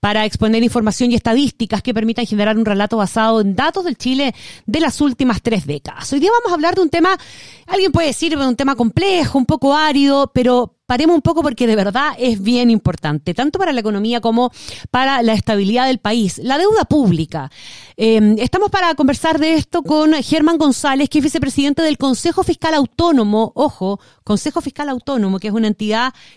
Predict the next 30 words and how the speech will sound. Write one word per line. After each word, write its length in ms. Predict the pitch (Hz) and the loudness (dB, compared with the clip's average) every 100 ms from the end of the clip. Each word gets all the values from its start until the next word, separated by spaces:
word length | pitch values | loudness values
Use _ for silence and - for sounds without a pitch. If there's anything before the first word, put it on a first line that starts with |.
| _ | _
que 120 | 175 | -6
da 120 | 180 | -4
cuenta 240 | 214 226 240 | -4 -4 -2
también 240 | 196 240 | -2 -2
de 60 | 254 | -2
la 80 | |
relevancia 500 | 214 190 208 254 285 | -2 0 0 0 -2
del 160 | 220 190 | -4 -2
tema, 280 | 311 202 185 | -2 0 0
¿verdad? 380 | 185 190 214 233 | -2 -4 -2 0
Una 160 | 214 | 0
entidad 340 | 196 202 208 214 | -2 -2 -2 0
relativamente 680 | 190 180 294 349 294 302 | -2 -2 0 2 2 2
nueva 280 | 233 226 311 | 0 0 0
en 60 | 339 | 0
la 60 | |
institucionalidad 800 | 339 311 311 254 262 254 247 262 | 0 -2 -6 -2 0 0 0 -2
y 100 | 240 | -2
que 120 | - 220 | -6 -6
tiene 400 | 240 254 294 339 | -2 0 0 -2
carácter 560 | 240 160 143 - 220 - | -4 -4 -4 -4 -6 -2
autónomo, 800 | 277 285 - 302 190 190 233 - - - | 0 0 0 0 0 0 0 -4 -12 -6
justamente 540 | 175 - 269 196 208 - | -4 -2 0 0 0 0
por 160 | 185 | 0
la 80 | 196 | 0
importancia 500 | 208 214 180 175 226 | -2 -2 -2 -2 -2
que 120 | 208 | -4
tiene 200 | 156 175 | -2 0
la 120 | 196 | 0
mirada 400 | 180 175 180 202 | 2 2 2 0